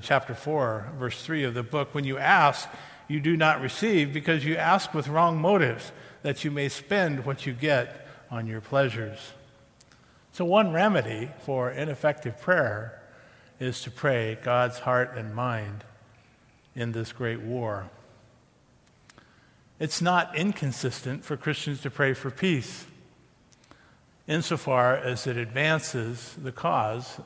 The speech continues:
of this war. The Christian prayer warrior is the ultimate pacifist. But the point of praying for peace is to advance the gospel of Jesus Christ.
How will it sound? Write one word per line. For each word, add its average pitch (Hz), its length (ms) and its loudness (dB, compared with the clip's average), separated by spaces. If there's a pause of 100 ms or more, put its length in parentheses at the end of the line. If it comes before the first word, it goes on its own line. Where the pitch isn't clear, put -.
of 110 300 -4
this 117 260 -8
war. 135 460 -4 (640)
The 139 80 -6
Christian 151 420 -2
prayer 185 300 6
warrior 127 480 2
is 131 160 -4
the 139 140 -2
ultimate 117 480 -4
pacifist. - 880 -6 (800)
But - 100 -8
the - 80 -4
point - 300 6
of 202 100 6
praying 127 300 4
for 123 160 -4
peace 120 340 -4
is 120 180 -4
to 127 120 -4
advance 120 500 -2
the 127 80 -6
gospel 117 540 -2
of 107 100 -8
Jesus 104 400 -8
Christ. 139 540 0